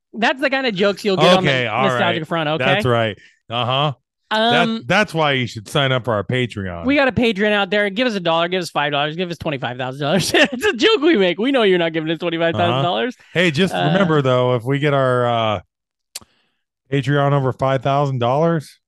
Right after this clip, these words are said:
Speaker 1: Yeah, or fif-, I don't even think it's
Speaker 2: I
Speaker 1: that.
Speaker 2: don't remember.
Speaker 1: I think it's
Speaker 2: We
Speaker 1: if we get
Speaker 2: go,
Speaker 1: fifteen
Speaker 2: hey,
Speaker 1: Patreons.
Speaker 2: everybody, go back and listen to our, uh,
Speaker 1: Andy
Speaker 2: Andy Sanford
Speaker 1: Sanford.
Speaker 2: episode in the, uh, Nostalgia Front archives.
Speaker 1: Yeah, in the archives. You can get the archives at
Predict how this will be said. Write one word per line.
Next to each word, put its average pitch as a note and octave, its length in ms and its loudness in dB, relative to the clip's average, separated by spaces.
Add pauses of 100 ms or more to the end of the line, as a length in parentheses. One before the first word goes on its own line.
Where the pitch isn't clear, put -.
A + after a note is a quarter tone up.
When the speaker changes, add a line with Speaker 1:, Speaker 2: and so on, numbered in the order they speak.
(160)
Speaker 1:
Yeah, A#3+ 380 -12
or E3 100 -12
fif-, - 460 -14
I A3 120 -8
don't F4 100 -4
even A3 120 -6
think D#3+ 120 -10
it's D3 60 -4
Speaker 2:
I D#3+ 160 4
Speaker 1:
that. C#3 60 4
Speaker 2:
don't B2 120 0
remember. G#2+ 420 -2
Speaker 1:
I G#2+ 60 0
think - 120 2
it's F3 100 4
Speaker 2:
We - 40 4
Speaker 1:
if - 60 2
we B3 80 0
get G#3+ 200 -2
Speaker 2:
go, - 60 -20
Speaker 1:
fifteen B3+ 540 0
Speaker 2:
hey, G#3 420 4
Speaker 1:
Patreons. C#3+ 460 -2
Speaker 2:
everybody, D#3+ 500 2
go F3 180 2
back F#3 260 0
and D#3 120 0
listen C#3+ 300 -2
to C3+ 300 0
our, A2+ 400 0
uh, G2+ 260 -2
Speaker 1:
Andy G#3 380 0
Speaker 2:
Andy G#3+ 40 0
Sanford E3 400 0
Speaker 1:
Sanford. C3 600 0
Speaker 2:
episode A2+ 440 -4
in D#3+ 100 2
the, D3 260 2
uh, C3 240 0
Nostalgia B2+ 420 -4
Front - 240 -2
archives. G2+ 920 -4
Speaker 1:
Yeah, D3 300 -2
in C#3+ 80 -4
the D#3+ 120 -2
archives. D3 540 -4
You G#3+ 60 -2
can A#3+ 80 -2
get A3 100 -6
the G#3 100 -2
archives G3 500 0
at F3 400 -2